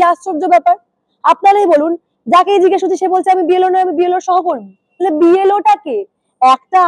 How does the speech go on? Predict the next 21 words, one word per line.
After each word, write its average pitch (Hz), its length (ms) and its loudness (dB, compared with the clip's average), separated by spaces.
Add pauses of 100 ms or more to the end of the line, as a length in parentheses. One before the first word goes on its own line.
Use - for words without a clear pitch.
আন্দোলনকে 339 500 -2 (120)
বিএলওর 302 420 0
আন্দোলন 339 240 -4 (100)
বলতে 285 280 -2
গেলে 339 180 2 (260)
একশোর 302 320 -8
মধ্যে 320 200 -4 (100)
নব্বই 277 300 -4
শতাংশ 349 240 -4 (120)
বিএলও 339 300 0
হওয়া 269 220 0
দরকার, 208 240 -10 (300)
নব্বই 320 460 2
না 415 120 2
হলে 370 160 0 (120)
অন্তত 285 220 -6 (100)
ষাট 269 240 -4
শতাংশ 339 280 -4 (100)
তো 440 120 -8
বিএলও 403 320 2
হবে। 220 160 -4